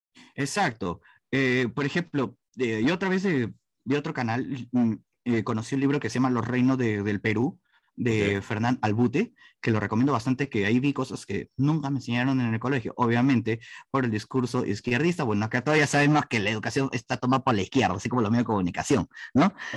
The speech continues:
Speaker 1: Nos pintan,
Speaker 2: Dime,
Speaker 1: por
Speaker 2: ¿siempre
Speaker 1: ejemplo
Speaker 2: fue así? ¿Siempre fue la educación tomada por la izquierda, o es que durante los años va pasando de derecha o izquierda según más les conviene hacerlo?
Speaker 1: A ver, puntualmente esta desvirtualización, mm,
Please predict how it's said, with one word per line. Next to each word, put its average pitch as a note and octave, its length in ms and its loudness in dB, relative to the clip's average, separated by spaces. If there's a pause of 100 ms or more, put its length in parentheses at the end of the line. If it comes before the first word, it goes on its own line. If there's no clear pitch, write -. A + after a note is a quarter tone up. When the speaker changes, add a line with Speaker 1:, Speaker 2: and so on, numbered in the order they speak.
(160)
Speaker 1:
Nos - 200 4
pintan, B3+ 200 6
Speaker 2:
Dime, A#3+ 280 8
Speaker 1:
por - 80 2
Speaker 2:
¿siempre - 260 8
Speaker 1:
ejemplo G3 140 6
Speaker 2:
fue A3+ 80 8
así? F3 340 4
¿Siempre A3 420 2
fue G3 220 2
la F#3 60 8
educación D#3+ 480 2
tomada C#3 340 4
por C#3+ 140 4
la G#2+ 80 0
izquierda, C#3 640 4
o B2 160 6
es C3 100 4
que - 140 -2
durante A2 400 2
los G2+ 200 0
años C3 540 2
va A#2+ 220 4
pasando A#2 640 2
de G2+ 140 -4
derecha A2 560 4
o G#2 100 6
izquierda A2+ 420 0
según G#2+ 360 -2
más G#2 240 0
les G2 120 -4
conviene F2+ 460 2
hacerlo? - 540 -4 (560)
Speaker 1:
A D3+ 100 -6
ver, C#3 300 -2 (260)
puntualmente E3 480 4
esta E3+ 160 0
desvirtualización, C3 1000 0
mm, A#2+ 380 2